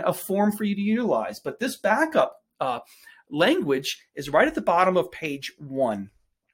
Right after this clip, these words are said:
And, um, so I get a lot of questions, uh, you know, "What about backup offers or the seller's taking backup offers? Should I do it?"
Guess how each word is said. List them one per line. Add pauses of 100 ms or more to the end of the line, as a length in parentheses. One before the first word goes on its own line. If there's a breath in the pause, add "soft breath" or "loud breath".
(600 loud breath)
And,
um, (120)
so
I
get
a
lot
of
questions,
uh,
you
know,
"What
about
backup
offers
or (300 loud breath)
the
seller's
taking
backup
offers?
Should
I
do
it?"